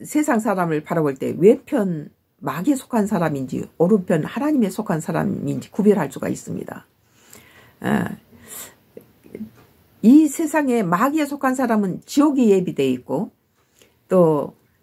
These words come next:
어, 하나님에 속한 오른편에 쓴 사람은, 에, 천국이 예비되어 있습니다. 그래서 사랑하는 성도 여러분은, 에, 영원한 생명이 예비되어 있는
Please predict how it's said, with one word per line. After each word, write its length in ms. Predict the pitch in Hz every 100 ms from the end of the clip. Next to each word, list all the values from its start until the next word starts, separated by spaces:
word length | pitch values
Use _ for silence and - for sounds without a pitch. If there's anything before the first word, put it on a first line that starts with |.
| -
어, 60 | 156
하나님에 520 | - 330 294 254 202
속한 560 | - 262 180 156 143 -
오른편에 760 | 170 262 254 269 208 170 - - _
쓴 200 | - 226
사람은, 480 | 214 156 131 170 262 _ _ _ _ _ _
에, 400 | 151 143 135 131 - _ _ _
천국이 440 | - 392 392 349 180
예비되어 320 | 170 143 123
있습니다. 600 | - - - - - 196 _ _ _ _ _ -
그래서 320 | 208 185 170
사랑하는 420 | - 220 180 160
성도 300 | 147 185 156
여러분은, 480 | 143 135 131 180 349 _ _ _ - _ _ -
에, 200 | 143 135
영원한 580 | 190 240 240 214 170 160
생명이 460 | 277 240 190 151
예비되어 280 | 156 160 147
있는 360 | 139 131 165